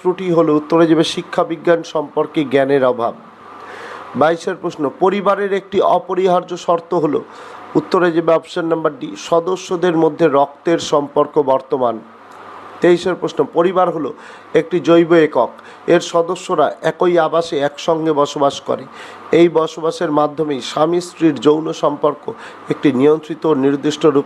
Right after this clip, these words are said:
লাভ করে। এ কথা কে বলেছেন? উত্তর হয়ে যাবে অপশন নাম্বার বি, জিসবার্ট। চব্বিশের প্রশ্ন, পরিবার কী ধরনের শিক্ষামূলক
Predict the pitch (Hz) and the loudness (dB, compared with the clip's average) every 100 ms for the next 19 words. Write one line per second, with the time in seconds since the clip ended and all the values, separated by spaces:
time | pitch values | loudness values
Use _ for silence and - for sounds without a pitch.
0 | - 123 - - 110 104 - - - 139 | 0 -2 -2 -2 -2 -4 -12 -18 -2 0
1 | 139 135 139 - 143 127 127 123 131 117 | 0 -2 -8 0 2 4 0 2 0 0
2 | 123 156 147 147 143 143 - 160 160 160 | 2 2 4 4 2 0 -6 -4 -2 -2
3 | 143 165 - - - 120 139 147 - 131 | -4 -8 -10 -20 -16 -2 0 0 0 -2
4 | 117 - - - - - - - - - | -2 -10 -20 -20 -20 -20 -20 -20 -18 -18
5 | - - - - 175 160 190 208 - 185 | -18 -18 -8 0 0 2 0 0 0 -6
6 | - 151 - 170 190 175 147 135 190 190 | -2 -4 0 0 2 0 -2 -4 -14 -4
7 | 175 170 185 190 - 180 - 180 175 175 | -2 -2 -4 -6 -8 -10 -2 0 2 0